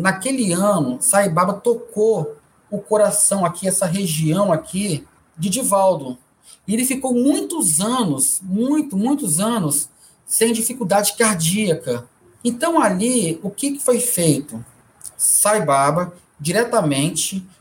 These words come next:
com o seu fluido, tocou em Divaldo e o curou.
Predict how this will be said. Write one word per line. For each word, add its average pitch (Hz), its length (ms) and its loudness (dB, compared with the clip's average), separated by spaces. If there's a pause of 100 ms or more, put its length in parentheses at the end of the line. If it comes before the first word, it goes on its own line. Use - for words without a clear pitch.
(140)
com 190 160 0
o 185 60 2
seu 214 240 0
fluido, 185 760 0 (320)
tocou 277 560 0
em 262 60 2
Divaldo 143 680 0
e 208 80 -4
o 208 60 -2
curou. 165 540 -4